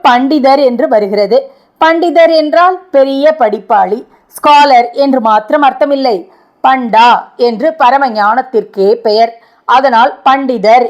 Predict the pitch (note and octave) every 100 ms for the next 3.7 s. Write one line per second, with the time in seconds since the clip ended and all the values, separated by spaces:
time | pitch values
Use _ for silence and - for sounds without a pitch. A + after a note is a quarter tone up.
0 | A#3+ A3+ G#3+ A3 G3 G3+ D4 C4 A#3 A#3+
1 | A#3+ B3 A#3+ - A3+ G#3+ G#3 C4 C4 A3+
2 | A3+ G#3 G3+ D4 C#4 _ _ _ _ G3+
3 | G#3+ E4+ E4+ C#4+ A#3 - A#3+